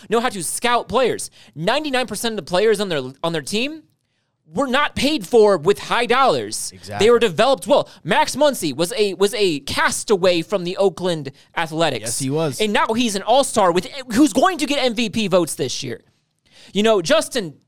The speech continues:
Speaker 1: uh, Justin Turner, third
Speaker 2: Yeah,
Speaker 1: baseman.
Speaker 2: castaway.
Speaker 1: Castaway from the New York Mets.
Speaker 2: Oh, I remember.
Speaker 1: Oh, and, oh, what, guess what? He's an all-star with M V P co-, uh, with M V P bets, he, or votes. He's gotten it, it's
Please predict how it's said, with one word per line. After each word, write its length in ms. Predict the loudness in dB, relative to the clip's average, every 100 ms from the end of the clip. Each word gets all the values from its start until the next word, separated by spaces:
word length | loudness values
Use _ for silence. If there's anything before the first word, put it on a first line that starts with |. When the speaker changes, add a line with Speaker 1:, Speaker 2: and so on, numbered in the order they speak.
| -10 -2
Speaker 1:
uh, 220 | 0 0
Justin 340 | 0 -2 -4
Turner, 420 | -4 -2 -2 -4 -10 _ _
third 120 | 2 2
Speaker 2:
Yeah, 140 | 2
Speaker 1:
baseman. 300 | 0 -2 -6
Speaker 2:
castaway. 540 | -8 -10 -12 -18 -18 -20 _ _ _ _ _ _ -4
Speaker 1:
Castaway 400 | -2 0 0 0
from 100 | -2
the 60 |
New 100 | 0
York 140 | 0 0
Mets. 460 | -2 -4 -8 -10 -10
Speaker 2:
Oh, 80 |
I 100 | -6
remember. 340 | -6 -6 -2 0
Speaker 1:
Oh, 120 | 2
and, 180 | 0 -4 0
oh, 140 | 2
what, 360 | 2 0 0 0
guess 160 | -2 0
what? 200 | -2 -4 _ _ _ _ _
He's 180 | -8 -2
an 60 | 2
all-star 360 | 2 4 2
with 140 | 2 0
M 160 | -2 -2
V 180 | -2 -6
P 160 | -6
co-, 240 | -4 -2 -2
uh, 40 |
with 180 | -2 -2
M 200 | -4 -2
V 180 | -2 -4
P 400 | -4 -6 -4 -6 -14 _ -4
bets, 360 | -2 -2 -6
he, 160 | -8 -2
or 140 | -2
votes. 380 | 2 0 0 -6
He's 180 | -6 -4
gotten 340 | -2 -2 -4
it, 100 | -10 -8
it's 180 | -8